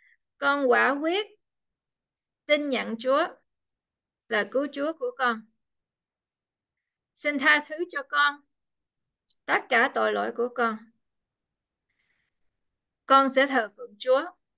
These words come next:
và Chúa sẽ là Đức Chúa Trời của con trọn đời. Amen. Ok. Và cho những người tin Chúa rồi,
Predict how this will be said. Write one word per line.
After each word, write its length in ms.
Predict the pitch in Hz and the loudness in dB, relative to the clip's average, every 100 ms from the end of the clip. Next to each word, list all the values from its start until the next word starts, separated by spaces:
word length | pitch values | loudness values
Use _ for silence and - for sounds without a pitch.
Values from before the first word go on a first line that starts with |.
| _ _ _ _ _ | _ _ _ _ _
và 120 | 226 196 | -8 -8
Chúa 220 | - 277 339 | -6 -2 0
sẽ 260 | 294 233 | 2 4
là 180 | 254 208 | 4 2
Đức 100 | 226 - | -2 -14
Chúa 100 | 277 | -18
Trời 240 | - 202 175 | -8 -8 -8
của 100 | - 220 | -12 -8
con 300 | 240 220 208 - _ _ _ _ _ _ | -4 -4 -6 -16 _ _ _ _ _ _
trọn 260 | - 202 202 | -8 -6 -4
đời. 240 | 202 185 196 _ _ _ _ _ _ _ _ _ _ _ _ | -4 -6 -10 _ _ _ _ _ _ _ _ _ _ _ _
Amen. 460 | - 240 233 202 208 _ _ _ _ _ _ _ _ _ _ _ | -4 0 0 -2 -10 _ _ _ _ _ _ _ _ _ _ _
Ok. 200 | 214 226 240 214 208 - - - _ | -6 -4 -2 -2 -4 -20 -20 -20 _
Và 460 | 214 240 233 220 220 - _ | 0 4 4 2 -6 -20 _
cho 140 | 285 | 0
những 280 | 294 269 349 | 4 2 2
người 300 | 285 254 220 - | 4 4 4 -2
tin 180 | 302 294 | -8 -6
Chúa 240 | 302 359 | -2 0
rồi, 260 | 294 254 214 | 6 6 4